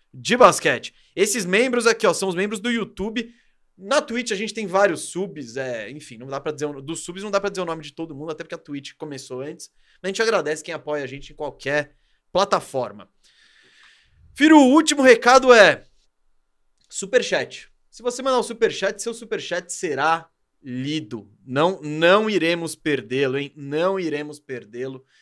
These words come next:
É, claro, não vamos ficar interagindo com o chat tanto durante o programa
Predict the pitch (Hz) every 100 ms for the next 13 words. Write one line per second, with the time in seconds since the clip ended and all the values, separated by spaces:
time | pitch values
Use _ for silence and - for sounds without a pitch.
0 | _ - 120 127 107 _ _ 233 185 131
1 | 110 - 202 170 180 170 175 160 170 151
2 | 131 147 135 135 123 135 127 - - 147
3 | 135 127 120 156 151 143 127 120 - 120
4 | 117 175 165 113